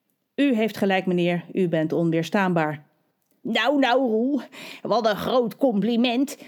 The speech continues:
Zoiets zou ik nooit over mezelf durven zeggen. Daar ben ik veel te bescheiden voor." "U bent een wijze vogel, meneer." "Dat ben ik zeker. Ik ben superwijs. Zo, nu ga ik even geld verdienen. En, eh,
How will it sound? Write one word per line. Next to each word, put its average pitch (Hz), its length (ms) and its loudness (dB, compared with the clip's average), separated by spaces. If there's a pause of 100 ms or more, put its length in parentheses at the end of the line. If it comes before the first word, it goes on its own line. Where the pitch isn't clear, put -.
(100)
Zoiets 214 600 -2
zou 175 260 0
ik 180 180 -6
nooit 277 460 0
over 254 300 2
mezelf 240 440 0
durven 202 400 0
zeggen. 175 380 -4 (320)
Daar 196 300 0
ben 180 180 -2
ik 170 140 -2
veel 220 300 0
te 175 140 -6
bescheiden 190 540 -2
voor." 160 340 -4 (520)
"U 226 180 2
bent 226 240 2
een 220 160 2
wijze 226 320 2
vogel, 185 340 2
meneer." 170 340 0 (580)
"Dat 220 200 0
ben 254 160 2
ik 247 120 0
zeker. 302 500 0 (140)
Ik 226 240 2
ben 233 200 0
superwijs. 240 960 0 (260)
Zo, 180 420 -4 (100)
nu 214 160 0
ga 202 160 -2
ik 202 100 -2
even 220 220 0
geld 202 240 -2
verdienen. 190 400 0 (440)
En, 247 220 2
eh, 247 280 2